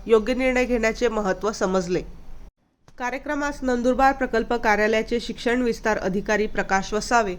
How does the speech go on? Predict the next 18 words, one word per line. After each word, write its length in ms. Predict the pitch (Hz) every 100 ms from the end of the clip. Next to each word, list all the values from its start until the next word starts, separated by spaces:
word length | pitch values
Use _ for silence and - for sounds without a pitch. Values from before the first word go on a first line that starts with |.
| - -
प्राचार्य 580 | 214 214 247 247 247 247 - - -
सुवर्णा 380 | 240 240 233 233
पाटील, 380 | 226 190 185 185 - - - -
अधीक्षक 540 | 220 214 247 - 247 -
अनिल 260 | 202 196
गावित, 280 | 214 220 175 165
अधीक्षिका 580 | 185 202 220 - 226 214
सगुणा 420 | 214 220 214 220
गावित 360 | 214 214 185 185
यांच्यासह 520 | 202 214 214 240 208 185 - - - - -
सर्व 220 | 247 247
शिक्षक, 500 | 247 226 - 233 233
शिक्षकेतर 640 | - 226 - 226 226 233 -
कर्मचारी 680 | 214 202 220 226 214 175 - 190
व 80 |
विद्यार्थी 640 | 208 214 208 226 214 247 240 - - -
उपस्थित 500 | 214 196 214 - 220
होते. 260 | 214 165